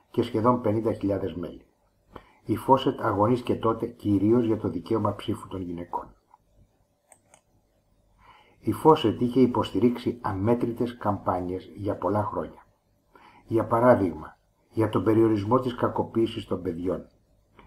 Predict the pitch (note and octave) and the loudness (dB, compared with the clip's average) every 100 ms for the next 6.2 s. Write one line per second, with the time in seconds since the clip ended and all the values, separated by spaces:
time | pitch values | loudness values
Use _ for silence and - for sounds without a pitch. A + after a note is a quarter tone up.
0 | _ - G2+ G2 G#2+ G#2 G2+ G#2+ - B2+ | _ -4 -4 0 2 2 2 -2 2 4
1 | B2 A#2+ A#2+ A#2 B2 G2+ F#2+ F2 - G#2+ | 4 2 0 0 0 0 -2 -6 -4 -2
2 | E2+ C2 - - _ _ - - _ - | -2 -4 -16 -20 _ _ -20 -20 _ -4
3 | G2 G#2+ G2+ G#2+ G#2 G#2 G#2 F#2+ A2+ B2 | 0 0 2 2 4 2 0 -2 0 0
4 | A#2 - G#2+ - F#2+ - A2+ - G#2 - | -2 -2 -2 -2 -6 -4 -4 0 0 0
5 | F2+ F#2+ F2 G#2+ A#2 A2 G2 F#2 F#2 - | -6 -6 -4 -4 -2 -2 -2 -2 -2 2
6 | G#2 - | 2 0